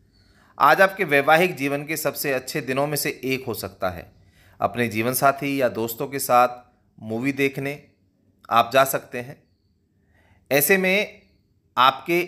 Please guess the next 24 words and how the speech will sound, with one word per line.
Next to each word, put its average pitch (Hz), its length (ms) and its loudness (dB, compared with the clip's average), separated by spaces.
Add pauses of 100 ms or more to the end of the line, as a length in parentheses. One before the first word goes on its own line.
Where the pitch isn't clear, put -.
(120)
रिश्ते 135 380 -2
काफ़ी 123 300 2
अच्छे 95 200 -12
होंगे, 87 280 -10
परिवार 120 400 2
का 127 120 2
पूरा 123 260 -4
सपोर्ट 131 440 -4
मिलेगा। 98 460 -8 (840)
व्यवसाय 127 420 4
में 147 100 0
अच्छी 147 220 -6
बढ़त 131 240 0
देखने 143 360 -4
को 143 100 -10
मिलेगी, 156 340 -6
जिससे 123 300 -4
आपकी 123 380 2 (120)
आर्थिक 123 540 0
स्थिति 123 300 -10
में 135 140 -4
भी 135 120 -6
इजाफा 135 320 0
होगा। 131 280 -4